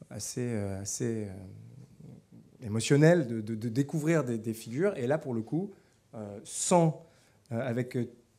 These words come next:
toute la prétention et les yeux du spécialiste, et cetera, j'aurais pu passer cent mille fois devant cette paroi, et si Émilie n'avait pas, euh, n'avait pas utilisé, euh, Distretch sur la paroi, euh, voilà.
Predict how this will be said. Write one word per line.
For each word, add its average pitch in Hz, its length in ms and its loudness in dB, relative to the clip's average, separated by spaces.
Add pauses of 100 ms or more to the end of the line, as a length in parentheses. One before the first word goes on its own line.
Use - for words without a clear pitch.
(160)
toute - 200 -10
la 220 80 -4
prétention 165 760 -6
et 151 100 -4
les 127 380 -10
yeux 143 260 -4
du 139 100 -8
spécialiste, 139 560 0
et 127 80 -4
cetera, 120 480 0 (260)
j'aurais 127 260 2
pu 139 120 0
passer 135 260 2
cent 175 300 2
mille 175 180 4
fois 160 220 0
devant 127 240 -2
cette 127 240 -8
paroi, 123 400 0
et 135 40 -6
si 131 200 -8
Émilie 123 280 -2
n'avait 110 240 -2
pas, 135 360 0
euh, 107 280 -2 (500)
n'avait 117 180 -4
pas 143 180 8
utilisé, 135 640 6
euh, 113 320 4
Distretch 113 420 2
sur 117 120 -2
la 104 100 0
paroi, 117 540 -4
euh, 104 280 -12
voilà. 113 140 -18